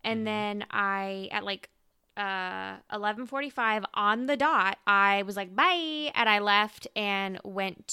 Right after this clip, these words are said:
Speaker 1: to the Sky Talkers podcast room. But the doors
Speaker 2: Smart.
Speaker 1: to that room were closed, so I just assumed, like, nobody was in there yet. So I waited outside with,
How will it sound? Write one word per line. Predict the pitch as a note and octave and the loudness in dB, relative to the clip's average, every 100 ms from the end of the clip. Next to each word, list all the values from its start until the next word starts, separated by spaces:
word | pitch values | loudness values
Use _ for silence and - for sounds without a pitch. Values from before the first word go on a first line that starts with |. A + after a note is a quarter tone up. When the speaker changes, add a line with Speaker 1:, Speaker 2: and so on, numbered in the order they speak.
| - | -6
Speaker 1:
to | G3+ | -6
the | F#3+ F#3 F3+ | -6 -6 -6
Sky | - F#3+ | -4 -4
Talkers | F#3+ F#3 F#3+ F#3 | -6 -8 -12 -12
podcast | - F#3+ - F#3 F3 F3+ - - _ | -6 -6 -6 -12 -10 -12 -16 -18 _
room. | F3+ F3+ F#3+ B2+ G#3 G3+ - | -18 -6 -4 -4 -6 -10 0
But | D4+ A3 - - - - - | 4 4 0 -18 -20 -20 -14
the | A3 | -10
doors | A3 C4+ C#4+ E4 F#4 F4 | -4 0 2 0 -2 -4
Speaker 2:
Smart. | |
Speaker 1:
to | - | -2
that | C4+ A3+ G3+ | 2 2 0
room | G#3 A#3+ A#3+ G#3+ | 0 0 0 -2
were | G3+ | -4
closed, | - - F#4+ G4+ B3 G#3+ G3+ | -6 -4 2 4 4 0 -2
so | - | -4
I | - A#3 | -2 -4
just | C4+ - - - _ _ | -4 -10 -12 -18 _ _
assumed, | G#3+ - G3+ G3+ F#3+ | -8 -4 -4 -6 -6
like, | F#3 F3+ | -8 -8
nobody | G3 F#3 F#3 F3+ | -6 -6 -6 -8
was | F3 | -8
in | F3+ F3+ | -8 -6
there | A3 | -4
yet. | D4 E4 - | 0 0 2
So | - | 4
I | A3+ | 4
waited | A3 A3+ A3+ | 4 0 2
outside | A3 - G3+ G3 G3 G3 G3 - - - | 2 2 2 4 2 0 -6 -18 -20 -6
with, | G3+ G#3 G3 | 2 2 2